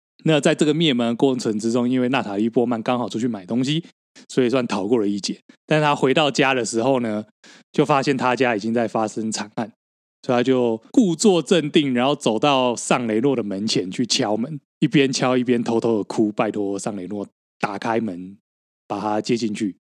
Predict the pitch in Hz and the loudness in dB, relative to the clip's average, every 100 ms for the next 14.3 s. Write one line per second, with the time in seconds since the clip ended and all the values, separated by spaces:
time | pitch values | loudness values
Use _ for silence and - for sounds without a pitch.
0 | _ - 117 101 104 98 87 95 85 104 | _ 2 2 0 -6 -6 -8 -12 -10 -12
1 | - _ _ 127 131 156 143 123 127 135 | -12 _ _ -2 0 2 2 2 2 0
2 | 104 92 147 131 120 120 92 82 104 - | 0 0 0 0 -2 -4 -6 -4 -4 -6
3 | _ 104 92 101 101 101 101 113 104 101 | _ -10 -6 -6 -4 -4 -2 -2 -2 -6
4 | 87 85 95 87 107 87 85 90 90 120 | -8 -8 -8 -4 -4 -4 -10 -12 -10 -10
5 | - _ _ _ _ _ - 123 139 127 | -10 _ _ _ _ _ -4 2 2 2
6 | 117 123 120 113 123 123 113 107 123 117 | 2 0 0 0 2 2 2 0 0 0
7 | 135 113 95 98 98 107 113 117 113 127 | 0 -2 -4 -6 -4 -4 -4 -4 -4 -2
8 | 123 127 117 135 131 101 104 127 104 104 | -2 0 0 0 0 -4 -2 -2 0 -4
9 | 95 - _ _ - 185 131 180 139 151 | -6 -12 _ _ 2 4 4 2 2 -2
10 | 156 - _ _ _ 123 117 120 139 135 | -4 -8 _ _ _ -2 0 2 2 2
11 | - 143 131 131 127 120 120 113 113 110 | 2 2 4 2 2 2 0 0 0 0
12 | 110 107 104 104 104 120 139 123 113 131 | 0 0 0 -2 -4 -6 0 2 4 4
13 | 139 139 131 127 120 101 92 92 92 - | 2 2 2 0 0 -4 -6 -8 -6 -4
14 | 104 - - | -4 -4 -12